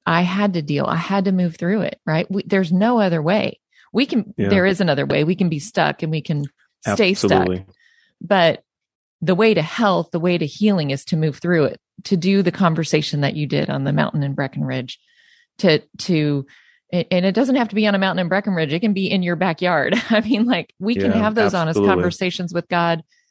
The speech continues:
Speaker 1: anywhere, 'cause he's everywhere. Um,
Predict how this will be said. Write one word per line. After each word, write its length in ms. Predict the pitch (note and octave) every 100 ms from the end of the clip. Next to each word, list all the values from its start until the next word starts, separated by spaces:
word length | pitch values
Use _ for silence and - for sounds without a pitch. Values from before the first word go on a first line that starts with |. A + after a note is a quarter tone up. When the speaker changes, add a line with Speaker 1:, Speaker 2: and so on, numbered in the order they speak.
| _ _ _ _ _ _ -
Speaker 1:
anywhere, 680 | B3+ D4+ D#3+ C#3+ C#3+ D3 -
'cause 180 | F3 D3+
he's 220 | F#3+ F3+
everywhere. 680 | G#3+ F#3 D#3+ D3 D3 E3 F#3 _ _ _ _ _
Um, 520 | F#3 E3 D#3+ D3+ C#3+